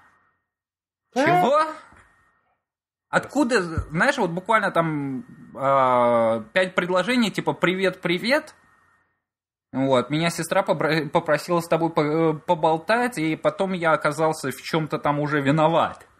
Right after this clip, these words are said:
Speaker 1: Ну, ты же к ней пристал.
Speaker 2: Ну, конечно, обязательно. Вот.
Speaker 1: Если б я был бы судьёй, я б тебе уже пожизненно дал.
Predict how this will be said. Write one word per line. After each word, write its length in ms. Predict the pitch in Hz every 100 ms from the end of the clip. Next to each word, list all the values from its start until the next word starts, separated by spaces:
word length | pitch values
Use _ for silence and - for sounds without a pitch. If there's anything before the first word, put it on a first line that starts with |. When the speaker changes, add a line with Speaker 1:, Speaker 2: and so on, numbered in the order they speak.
| -
Speaker 1:
Ну, 160 | 123 127
ты 160 | 120 131
же 60 |
к 80 | -
ней 100 | 131
пристал. 540 | 117 117 - 135 139 147
Speaker 2:
Ну, 100 | 151
конечно, 840 | 151 127 135 165 - 123 92 - - _ _ _
обязательно. 800 | 123 127 135 131 - 98 95 85 - - - _ _ -
Вот. 260 | 127 107
Speaker 1:
Если 180 | 98 123
б 60 | 131
я 100 | 165
был 180 | 160 165
бы 100 | 143
судьёй, 460 | - 131 135 196
я 120 | 185 156
б 60 |
тебе 140 | - 165
уже 100 | 156
пожизненно 560 | 170 170 156 117 110
дал. 220 | 107 104